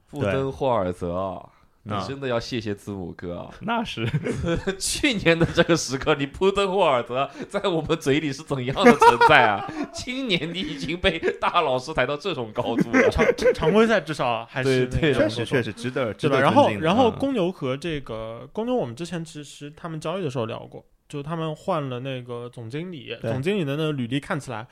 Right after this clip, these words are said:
Speaker 3: 至少是就是看台比较喜欢的那种类型。
Speaker 2: 决-，决定出来的嘛。
Speaker 1: 对，
Speaker 3: 对，
Speaker 1: 绝对是那种也，
Speaker 3: 对，对。
Speaker 1: 可以给 yes 的那种。
Speaker 3: 对，
Speaker 2: 而且给，
Speaker 3: 但
Speaker 2: 给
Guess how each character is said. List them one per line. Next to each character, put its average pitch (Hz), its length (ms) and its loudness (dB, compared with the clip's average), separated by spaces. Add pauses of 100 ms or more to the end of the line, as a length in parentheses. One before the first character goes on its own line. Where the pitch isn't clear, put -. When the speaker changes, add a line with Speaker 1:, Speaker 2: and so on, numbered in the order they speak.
(340)
Speaker 3:
至 220 160 -2
少 120 200 -2
是 135 320 -8
就 139 120 -8
是 127 320 -6
看 - 200 -4
台 143 160 -2
比 165 80 -4
较 127 120 2
喜 - 200 -12
欢 110 160 -12
的 117 120 -8
那 117 100 -8
种 113 160 -12
类 117 160 -12
型。 113 120 -8
Speaker 2:
决-， - 60 -14
决 110 140 -2
定 170 160 -6
出 - 140 -6
来 101 100 -4
的 90 80 -12
嘛。 82 60 -14
Speaker 1:
对， 110 120 0
Speaker 3:
对， 127 120 2
Speaker 1:
绝 127 160 -2
对 139 200 2
是 139 360 -2
那 135 80 -6
种 117 280 -6 (160)
也， 110 120 -10
Speaker 3:
对， - 0 -
对。 - 100 -20
Speaker 1:
可 113 100 -8
以 131 120 -2
给 110 100 -6
yes 104 400 -4
的 87 160 -10
那 82 60 -8
种。 76 100 -14
Speaker 3:
对， 151 100 -6
Speaker 2:
而 107 60 -2
且 117 80 -2
给， - 20 0
Speaker 3:
但 240 120 2
Speaker 2:
给 - 320 -8